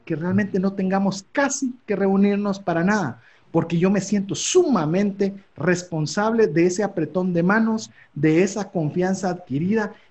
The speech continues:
que hace que podamos permitirnos y transitar, como bien lo decía Marilena, de una forma más relajada y más tranquila. Pero Marilena, esa confianza,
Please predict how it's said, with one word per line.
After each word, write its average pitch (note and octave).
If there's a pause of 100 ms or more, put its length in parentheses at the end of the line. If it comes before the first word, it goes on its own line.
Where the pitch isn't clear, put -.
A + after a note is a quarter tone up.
que F#3
hace A#3 (180)
que D#3+
podamos E3+
permitirnos F3+
y E3
transitar, E3+
como F3
bien F3
lo F3+
decía E3+
Marilena, D#3+
de D#3+
una E3
forma D#3+ (240)
más E3
relajada D3+
y C3
más C#3
tranquila. B2+ (320)
Pero D#3+
Marilena, F3 (500)
esa G3+
confianza, G3+